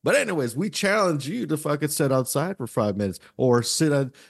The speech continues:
sit in a fucking ice bath for five minutes or, you know, something that's gonna reboost your fucking energy. Krista Craig says,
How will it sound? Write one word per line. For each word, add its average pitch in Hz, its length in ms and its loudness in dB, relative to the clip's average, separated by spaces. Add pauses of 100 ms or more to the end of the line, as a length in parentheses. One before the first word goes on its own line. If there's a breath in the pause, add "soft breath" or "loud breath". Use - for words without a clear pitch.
sit 175 240 -2
in 151 200 2
a 135 100 0
fucking 147 340 -2
ice 151 220 -2
bath 120 240 0
for 104 80 -6
five 107 280 0
minutes 101 240 -6 (200 soft breath)
or, 147 340 0
you 147 100 -2
know, 151 220 -2
something 165 520 -6
that's 151 200 -4
gonna 151 240 -4
reboost 139 680 -2
your 123 100 -6
fucking 101 420 -4
energy. 73 380 -10 (360 soft breath)
Krista 156 320 -2
Craig 170 280 0
says, 156 380 0